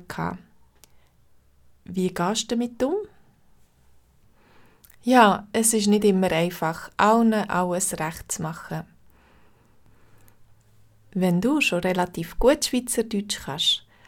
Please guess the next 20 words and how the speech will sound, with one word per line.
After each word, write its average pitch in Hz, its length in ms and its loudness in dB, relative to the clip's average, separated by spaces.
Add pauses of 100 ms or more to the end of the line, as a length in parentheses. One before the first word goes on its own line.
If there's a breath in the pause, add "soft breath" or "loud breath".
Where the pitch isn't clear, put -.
(540 soft breath)
aber 196 320 2
noch 175 260 0
ein - 40 -12
bisschen 170 140 2
mehr 196 220 2
möchtest 170 500 -2
üben 214 480 2
und 175 240 -2
fließender 214 580 2
können 165 320 -4
reden, 208 640 -2 (800 loud breath)
dann 185 180 2
ist 185 160 0
unsere 175 240 -2
Konversationsgruppe 170 1400 -2
gerade 170 260 -4
das - 140 -6
Richtige 165 500 -8
für 170 140 -12
dich. 160 320 -12